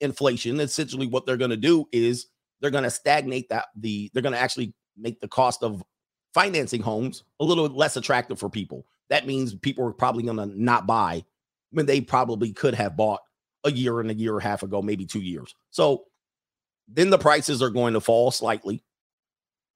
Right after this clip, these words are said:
Okay, we're seeing that now, or they're gonna stagnate,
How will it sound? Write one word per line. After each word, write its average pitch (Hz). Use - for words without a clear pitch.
Okay, 107
we're 117
seeing 131
that 127
now, 104
or 139
they're 127
gonna 139
stagnate, 110